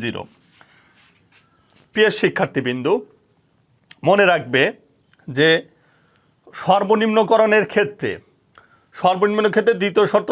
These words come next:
সর্বদা ধনাত্মক আসবে। আমি আবারও বলছি, সর্বনিম্নকরণের ক্ষেত্রে দ্বিতীয় শর্ত সর্বদা ধনাত্মক আসবে, but এখানে আসছে কি ঋণাত্মক। তাই লিখব, ইহা খরচ সর্বনিম্নকরণের কোনো শর্ত বা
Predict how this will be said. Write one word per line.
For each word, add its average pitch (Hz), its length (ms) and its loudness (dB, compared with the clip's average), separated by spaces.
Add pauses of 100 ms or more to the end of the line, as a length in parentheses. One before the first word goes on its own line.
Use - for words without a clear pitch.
(120)
সর্বদা 202 320 0 (120)
ধনাত্মক 196 600 0
আসবে। 110 280 -8 (440)
আমি 147 120 -2
আবারও 175 380 2
বলছি, 208 260 -4 (760)
সর্বনিম্নকরণের 185 1400 0
ক্ষেত্রে 190 240 0 (100)
দ্বিতীয় 185 320 0
শর্ত 185 180 -2 (120)
সর্বদা 180 380 0
ধনাত্মক 156 560 -2
আসবে, 131 220 -4
but 156 120 2 (100)
এখানে 185 300 -2
আসছে - 260 -4
কি 131 80 -4 (380)
ঋণাত্মক। 147 440 -4 (460)
তাই 202 240 0
লিখব, 175 200 -2 (840)
ইহা 196 220 4 (760)
খরচ 190 280 2 (100)
সর্বনিম্নকরণের 208 960 2 (640)
কোনো 226 260 0
শর্ত - 380 -2
বা 139 240 2